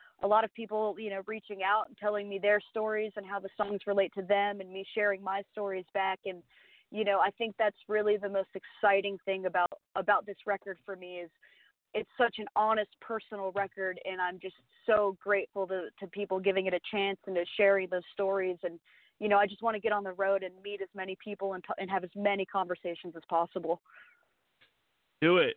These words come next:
Speaker 2: It's gonna happen. And, you know, so who, who would be your, your ultimate two thousand eighteen tour?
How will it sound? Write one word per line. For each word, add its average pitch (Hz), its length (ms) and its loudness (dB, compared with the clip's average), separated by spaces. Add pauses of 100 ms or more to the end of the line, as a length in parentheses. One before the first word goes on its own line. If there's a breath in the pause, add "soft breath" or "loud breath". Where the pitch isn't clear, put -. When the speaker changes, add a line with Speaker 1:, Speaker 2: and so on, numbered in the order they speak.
Speaker 2:
It's 123 100 -20
gonna 156 180 -2
happen. 147 460 2
And, 131 200 0 (280 soft breath)
you 175 100 2
know, 202 220 4
so 214 100 4 (520)
who, 254 300 4 (100)
who 233 220 4
would 262 140 2
be 240 160 2
your, 220 400 4
your 170 300 0
ultimate 180 520 2
two 175 80 -6
thousand 160 220 4
eighteen 156 540 -2
tour? 147 340 0